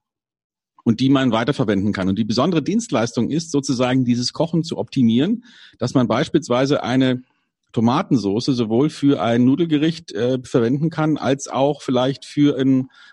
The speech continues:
Überbacken eines Auflaufs und so weiter. Also das heißt, sie liefert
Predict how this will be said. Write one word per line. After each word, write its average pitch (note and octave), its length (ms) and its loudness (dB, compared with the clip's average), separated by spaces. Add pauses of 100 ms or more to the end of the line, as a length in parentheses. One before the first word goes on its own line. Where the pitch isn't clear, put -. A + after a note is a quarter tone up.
(100)
Überbacken C3+ 800 2
eines A#2 280 0
Auflaufs E3 600 0
und D3 120 0
so B2 100 0
weiter. F#2 240 0
Also G#2+ 140 -2
das C3 120 -2
heißt, E3+ 200 0
sie D3 80 2
liefert F3+ 480 -2